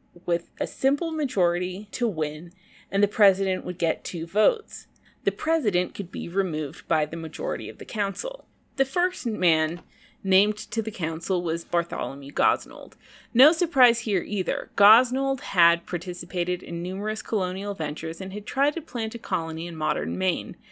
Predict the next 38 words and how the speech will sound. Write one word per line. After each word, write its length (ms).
He 160
had 100
named 360
Cape 360
Cod 360
and 120
Martha's 400
Vineyard, 460
but 140
the 60
colony 440
had 180
failed, 460
though 120
he 120
was 120
able 240
to 120
gather 380
a 40
cargo 580
of 100
cedar 440
and 160
sassafras. 840
Today, 380
he's 260
recognized 640
as 100
the 140
man 340
most 280
responsible 640
for 140
England 460
settling 460
North 240
America. 720